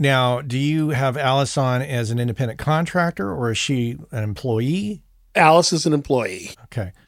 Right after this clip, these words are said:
Speaker 2: And she does a lot of her own side hustles as well that she's doing. She does a lot of podcasting and a lot of, uh, audiobook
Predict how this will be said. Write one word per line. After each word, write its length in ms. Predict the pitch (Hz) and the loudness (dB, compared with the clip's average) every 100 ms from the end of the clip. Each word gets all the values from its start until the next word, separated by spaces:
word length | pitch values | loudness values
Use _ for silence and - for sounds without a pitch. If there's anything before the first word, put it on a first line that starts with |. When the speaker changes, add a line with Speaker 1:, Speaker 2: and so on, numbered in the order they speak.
| - - - | -20 -10 -2
Speaker 2:
And 120 | 135 | 0
she 160 | - 175 | 2 6
does 240 | 170 156 | 6 6
a 100 | 156 | 2
lot 240 | 143 143 | 4 4
of 60 | 135 | 4
her 140 | 131 | 2
own 160 | 131 131 | 0 0
side 300 | - 117 110 | 0 0 0
hustles 400 | 104 - - 107 | -2 -4 -6 -6
as 140 | - | -6
well 220 | 113 101 101 | -6 -6 -8
that 100 | 95 | -6
she's 240 | 110 110 | -6 -8
doing. 280 | - 90 90 | -8 -10 -10
She 200 | - 113 | -10 -6
does 240 | 127 131 | -2 -2
a 20 | 123 | -2
lot 160 | 113 | -2
of 80 | 117 | 0
podcasting 1000 | 123 110 110 - 113 - 107 101 104 104 | 0 0 -2 -4 -4 -6 -8 -10 -10 -10
and 80 | - | -10
a 60 | |
lot 260 | 110 110 101 | -4 -2 -2
of, 120 | 98 | -4
uh, 60 | 98 | -6
audiobook 720 | - 127 110 117 110 131 - | -2 0 2 0 2 0 -2